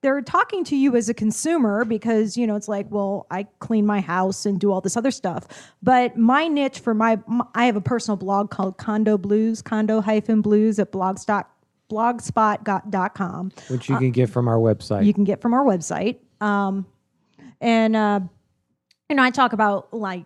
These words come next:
Speaker 1: you know, green living and a lot of D I Y projects and, and those
Speaker 2: <clears throat>
Speaker 1: kinds of things. And so people are like, "Oh,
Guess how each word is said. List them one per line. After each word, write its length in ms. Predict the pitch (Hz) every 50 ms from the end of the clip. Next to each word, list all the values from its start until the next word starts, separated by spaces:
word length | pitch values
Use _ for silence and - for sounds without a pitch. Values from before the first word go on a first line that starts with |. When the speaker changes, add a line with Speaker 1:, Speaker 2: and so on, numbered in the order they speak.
| _ _
Speaker 1:
you 120 | - 233 185
know, 120 | 170 175
green 320 | 175 - 285 320 320 294
living 800 | 285 285 277 269 247 254 254 254 247 247 247 247 240 240 240 240
and 760 | - - 220 208 202 196 196 196 196 196 190 196 196 196 185 -
a 60 | 208
lot 220 | 208 214 214 202
of 80 | 190 170
D 120 | 247 269
I 140 | 285 262 254
Y 220 | 254 262 254 247
projects 840 | 240 247 - 254 233 226 226 208 190 233 226 220 220 214 - - -
and, 220 | 202 196 190 196
and 200 | - 196 190 202
those 200 | 226 262 277 156
Speaker 2:
<clears throat> 100 | 156 262
Speaker 1:
kinds 160 | 247 220 214
of 80 | 185 196
things. 480 | - 214 202 196 196 190 196 202 - - - - - - _ -
And 120 | 214 214
so 300 | - 240 226 220 220 214
people 340 | 220 - 262 247 254 240 226 226 220
are 20 |
like, 240 | 220 226 220 226 220
"Oh, 400 | 302 381 494 508 403 285 254 240